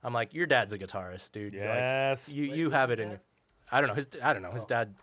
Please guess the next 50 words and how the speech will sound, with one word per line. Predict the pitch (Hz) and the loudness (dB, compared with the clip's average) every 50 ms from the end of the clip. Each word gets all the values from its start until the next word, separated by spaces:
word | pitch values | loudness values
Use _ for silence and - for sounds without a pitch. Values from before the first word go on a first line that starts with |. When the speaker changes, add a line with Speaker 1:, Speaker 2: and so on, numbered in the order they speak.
| - | -14
Speaker 3:
I | - 135 | -14 -10
thought | 127 151 143 | -10 -10 -8
you, | 135 | -4
Speaker 1:
played | 139 147 131 120 | -2 -2 -2 0
something. | 131 120 107 107 101 92 | -2 -6 -4 -6 -10 -10
Speaker 3:
I | 120 | -6
thought | 123 131 | -4 -4
you | 123 | -4
said, | 120 - 123 110 | -4 -6 -4 -4
like, | 110 110 | -4 -4
his | 110 104 | -4 -6
dad | 101 117 110 | -6 -4 -2
was | 113 113 104 | -2 -2 -4
Rob | 98 101 104 104 98 95 | -4 -4 -4 -6 -6 -6
Zombie | 95 98 92 101 104 95 95 | -6 -4 -4 -4 -4 -6 -6
or | 90 | -6
something. | 120 139 | -4 0
Speaker 1:
No, | 147 147 131 127 123 | 2 2 2 2 0
no. | 120 120 113 107 | 0 -2 0 2
Speaker 2:
Kid's | 202 196 196 | 2 2 2
been | 196 151 | 2 0
playing | 185 196 190 165 | 0 0 0 0
for | 170 175 | 0 0
a | 165 | 0
year | 160 156 160 | 0 0 0
and | 160 151 | 0 0
a | |
half. | 147 147 143 131 | 0 0 0 0
He's | 147 143 | -4 -6
doing | 127 143 139 135 131 | -6 -4 -4 -2 -2
Van | 135 135 127 | -2 -2 2
Halen | 127 | 6
Speaker 1:
Yeah, | 156 156 | 6 6
Speaker 2:
like | 131 123 | 6 8
Speaker 1:
but, | 143 139 131 | 6 6 4
Speaker 2:
it's | 139 127 | 4 4
Speaker 1:
but, | - 147 | 6 6
Speaker 2:
nothing. | 143 143 | 8 8
Speaker 1:
like, | 139 139 135 - | 8 6 4 2
he's | 156 147 127 - | -2 -4 -4 -2
shredding | - 156 143 131 127 123 | 2 4 4 4 4 0
crazy | 120 - 120 113 110 107 107 | -4 -2 -2 -2 -2 -4 -8
train | 101 - 117 110 107 107 104 104 | -4 -2 0 0 0 0 -2 -4
and, | 104 104 101 104 | -6 -6 -8 -8
like, | 101 98 104 | -8 -8 -8
Speaker 3:
Oh, | 107 101 | -8 -6
Speaker 1:
he | 117 | -4
knows | 110 107 104 98 | -4 -4 -4 -4
Speaker 3:
nice. | 101 95 | -6 -8
Speaker 1:
everything. | 98 95 95 98 98 | -8 -8 -10 -10 -12